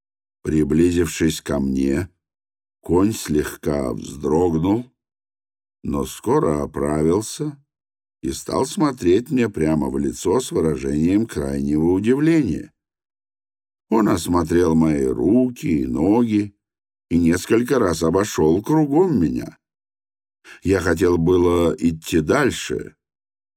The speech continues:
но конь загородил дорогу, продолжая кротко смотреть на меня и не выражая ни малейшего намерения причинить мне какое-либо насилие.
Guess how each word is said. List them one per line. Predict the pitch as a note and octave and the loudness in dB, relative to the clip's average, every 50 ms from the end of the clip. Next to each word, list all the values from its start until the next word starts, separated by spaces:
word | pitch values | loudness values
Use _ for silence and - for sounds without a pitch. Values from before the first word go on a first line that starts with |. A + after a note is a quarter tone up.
| _ _ - | _ _ -6
но | C#2+ D2+ D#2 - | -2 -2 -2 -2
конь | - - - C#2+ C#2 C#2 C2 | -4 -4 -4 -4 -2 -2 -4
загородил | A#1+ C#2+ D#2 D2+ D#2+ D#2 D#2 D#2 D#2 C#2 C#2+ D2+ D2+ C#2+ | -2 -2 -2 0 0 0 2 0 0 0 0 -2 -2 -2
дорогу, | C#2 D#2 D#2 D#2 F2 A#2+ D#3+ D#3+ A2+ - A#1 - | -2 -2 -2 0 0 0 0 0 0 -2 -6 -6
продолжая | - D2 C2 C2 C#2 C#2 C#2 C2 B1+ C#2 C#2 D2 D2 D2 C#2+ C#2+ C2+ C2 B1 | -4 -4 -4 -2 -2 -2 -2 -4 -4 -4 -4 -2 -2 -2 -2 -2 -4 -4 -6
кротко | - - D2+ D#2 D#2+ D2+ D#2 - - C#2 | -6 -2 0 0 0 0 -2 -6 -10 -10
смотреть | C2 - - C2+ B1+ C2+ - - D2 E2+ G2 G2+ - A#2 | -10 -8 -8 -8 -8 -8 -6 -2 0 2 2 0 0 2
на | A2 G#2+ | 2 4
меня | G#2+ A2 A2+ A2+ A2 G#2+ G#2 G2+ G#2 G#2 - _ _ _ _ _ _ _ | 4 4 4 4 4 4 2 2 0 -4 -8 _ _ _ _ _ _ _
и | - F#2+ | -4 -2
не | F#2 E2+ E2 | 0 0 0
выражая | D2+ C#2+ C#2 C2 C2 B1+ B1 B1 C2 C#2 D#2+ E2 E2 F2 F2+ | 0 0 -2 -4 -4 -6 -4 -4 -2 -2 0 2 2 2 2
ни | F#2 F2+ | 2 2
малейшего | E2+ D#2+ C#2+ C#2 C#2 D2+ D#2 E2 E2+ E2 - - - F#2+ F#2+ F#2+ | 2 2 0 0 0 2 2 2 0 0 -4 -2 0 0 0 2
намерения | G2 F#2 D#2+ D2 C#2+ D2 D2+ D#2+ E2 E2+ F2+ F#2 G2 G2 | 2 0 0 0 0 0 2 2 2 2 2 0 0 -2
причинить | G2 F#2+ F2 D#2+ D#2 - D2+ D2 C#2 C2+ C2+ D2 D#2+ | -2 -2 -4 -4 -4 -6 -6 -6 -4 -4 -6 -6 -8
мне | D#2+ D#2+ E2+ F#2 F#2+ | -4 -2 0 0 0
какое-либо | F#2+ G2 F#2+ F2 E2 - C#2+ C2+ C#2 C#2+ D2 D#2 E2 E2+ E2+ F#2 | -2 -2 -4 -6 -2 -2 -2 0 0 0 0 2 0 2 2 2
насилие. | F#2+ G#2 A2 A#2+ A#2+ - - F#3+ F3 C3+ F2+ C#2 B1+ - - | 2 2 2 0 -2 -4 -2 0 0 2 0 0 -2 -4 -8